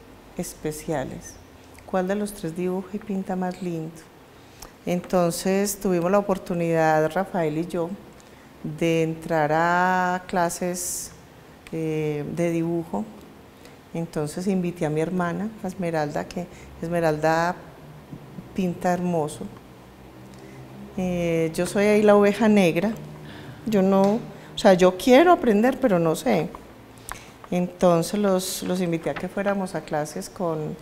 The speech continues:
con Esteban Naranjo y en ese proceso estamos. Esto lo estoy haciendo en mi rato libre, saber qué sale ahí con lápiz, pero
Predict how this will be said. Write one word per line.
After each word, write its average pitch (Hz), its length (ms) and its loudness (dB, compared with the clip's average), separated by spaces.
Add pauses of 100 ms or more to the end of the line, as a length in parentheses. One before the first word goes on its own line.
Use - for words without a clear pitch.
(340)
con 170 140 -2
Esteban 165 640 0 (120)
Naranjo 170 560 -2 (880)
y 190 100 2
en 202 100 4
ese 196 180 -2
proceso 202 400 -4
estamos. 208 640 0 (640)
Esto 220 260 4
lo 302 100 4
estoy 233 220 2
haciendo 277 380 4
en 254 80 4
mi 226 100 4
rato 208 340 2
libre, 247 400 4
saber 170 340 4
qué 208 120 0
sale 226 500 2 (1300)
ahí 190 340 2 (300)
con 190 220 -2
lápiz, - 420 -2 (760)
pero 175 640 2